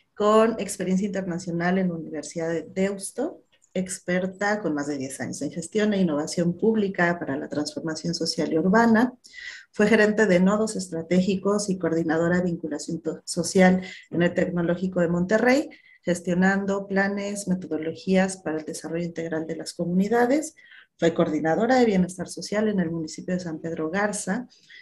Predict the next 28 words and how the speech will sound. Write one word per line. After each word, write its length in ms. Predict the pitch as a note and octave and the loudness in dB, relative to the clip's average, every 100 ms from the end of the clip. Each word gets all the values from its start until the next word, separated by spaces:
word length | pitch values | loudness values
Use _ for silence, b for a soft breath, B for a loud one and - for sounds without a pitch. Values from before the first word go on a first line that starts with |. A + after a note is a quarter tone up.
| B - | B 0
logrando 560 | F3 F#3 F#3+ F#3+ F#3+ | 4 6 8 6 6
la 140 | F#3+ F#3+ | 4 2
dignificación 720 | G3+ F#3+ F#3 D#3 D3 E3 E3 | 0 -4 -4 -6 -6 -4 -4
de 60 | |
más 180 | D#3+ D3 | -2 -2
de 80 | D3 | -2
mil 240 | E3 F#3+ | 0 2
viviendas 760 | F#3+ F#3 F#3+ F#3 F#3 G#3+ - - | 2 2 4 4 2 -2 -10 -12
a 100 | E3+ | -14
través 280 | D#3+ D#3+ E3 | -6 -6 -4
de 60 | F3+ | -4
procesos 480 | - D3+ D3+ D3+ - | -6 -10 -10 -12 -8
participativos 1040 | D#3 - - D#3 D#3 D3+ - E3+ F3+ E3 | -8 -8 -10 -10 -10 -14 -10 -8 -8 -8
y 60 | |
de 80 | D3+ | -8
autoconstrucción. 1040 | D3 C#3+ C#3 C3+ - - - - C4+ D#4 - _ _ b b b b b - | -10 -12 -14 -16 -16 -20 -8 -2 -2 -4 -12 _ _ b b b b b -4
Además, 520 | D#3+ D#3 G#3 C4 C4+ | 0 4 6 4 2
contribuyó 480 | G#3 F#3 F3 F3+ F#3+ | -2 0 0 2 2
a 40 | |
la 80 | G3 | 2
innovación, 720 | G#3 F3 F3 - G#3+ A3 A3+ | 0 -2 -4 -4 0 2 2
mejora 720 | G3 F#3 - F#3 F#3 G3 G#3 F#3+ _ _ _ - | 0 -2 -2 -2 0 0 -2 -8 _ _ _ -4
continua 460 | F3 F#3 G3+ G3+ | -2 0 0 0
de 100 | G3 | 0
proyectos 420 | F#3 D#3 D#3 - E3+ | 0 -2 -2 -6 -8
de 60 | |
servicio 420 | - D3 D#3 - | -8 -8 -8 -10
social 500 | E3+ - F#3 F#3 F#3 | -12 -4 2 2 0